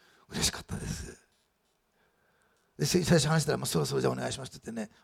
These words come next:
最初からここでしようと思ったんだけど、向こうから、あのね、こっち前に来て祈ってくれたんですね。で、まあ、あの、よかったですね。あのね、祝福の祈り来たんです。い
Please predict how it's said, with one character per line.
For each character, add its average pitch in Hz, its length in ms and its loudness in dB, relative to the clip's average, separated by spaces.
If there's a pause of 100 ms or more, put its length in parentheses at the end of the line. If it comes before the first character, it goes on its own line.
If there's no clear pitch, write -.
最 180 160 8
初 185 100 4
か 214 60 10
ら 220 60 8
こ 214 60 0
こ 180 60 8
で 160 60 6
し 151 60 4
よ 185 60 10
う - 20 2
と 151 60 2
思 143 80 -4
っ - 20 -12
た 131 80 0
ん 117 40 -4
だ 107 60 -10
け 107 60 -8
ど、 - 100 -10 (280)
向 156 100 2
こ 226 120 4
う 208 60 4
か 160 120 6
ら、 165 280 2
あ - 80 -12
の - 180 -12
ね、 160 260 0
こ - 100 -12
っ - 20 -20
ち - 140 -16
前 135 180 0
に - 80 -8
来 - 80 -18
て 220 260 -2 (300)
祈 226 80 -14
っ 214 40 -18
て - 100 -20
く - 60 -20
れ - 40 -20
た - 60 -20
ん - 60 -20
で - 60 -20
す 202 60 -10
ね。 220 300 0 (880)
で、 175 100 2
ま 165 300 8
あ、 117 80 -6
あ 127 60 -6
の、 123 320 -4
よ 127 80 -4
か 143 80 -2
っ - 40 -4
た 254 120 -4
で 240 60 -2
す 233 60 -8
ね。 226 480 -2 (1600)
あ - 120 -20
の - 40 -12
ね、 196 120 -6
祝 - 200 -2
福 143 100 0
の 147 80 -2
祈 139 80 -2
り - 20 -12
来 - 60 -10
た - 120 0
ん - 40 -10
で - 100 -12
す。 - 140 -10
い 60 40 -10